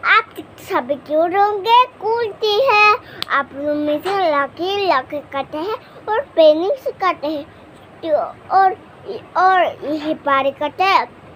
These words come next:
और तुमको यूज़ करूँगा। चलो, वीडियो को शुरू करते हैं। मम्मी, क्यों होता है? मुझे वीडियो करना है। क्यों मुझे करना है?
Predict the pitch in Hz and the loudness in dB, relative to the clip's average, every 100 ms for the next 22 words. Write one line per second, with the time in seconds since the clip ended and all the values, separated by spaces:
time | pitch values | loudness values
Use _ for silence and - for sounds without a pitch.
0 | - 330 370 - 302 302 302 415 359 349 | -6 0 0 0 0 0 4 4 6 2
1 | - - 339 320 311 262 196 - - - | 0 0 2 2 2 0 -4 -6 -20 -20
2 | - - - - - - - - - - | -20 -20 -20 -20 -20 -20 -20 -20 -20 -20
3 | 339 339 339 320 - - - - 285 294 | -8 -2 0 0 -4 -20 -18 -12 -6 -2
4 | 370 370 403 - - 320 381 339 294 277 | -2 0 0 -2 -4 -6 -2 -2 -2 -8
5 | 240 - - - - - - 302 320 320 | -12 -16 -20 -20 -20 -20 -6 2 4 6
6 | 349 427 466 440 359 - - 370 440 494 | 4 4 2 0 -4 -8 -18 -10 -4 2
7 | 523 494 415 403 359 277 - - - 339 | 2 4 4 4 2 -4 -10 -20 -14 -12
8 | 349 480 359 - 339 359 285 415 494 453 | -8 -6 -6 -8 -6 -6 -6 -8 -6 0
9 | 427 370 359 440 233 - - - - - | 2 2 -2 -4 -8 -12 -18 -20 -20 -14
10 | 427 480 523 523 494 359 440 403 403 381 | -4 2 2 2 0 0 -2 0 0 2
11 | 370 453 440 392 | 0 -4 -2 -2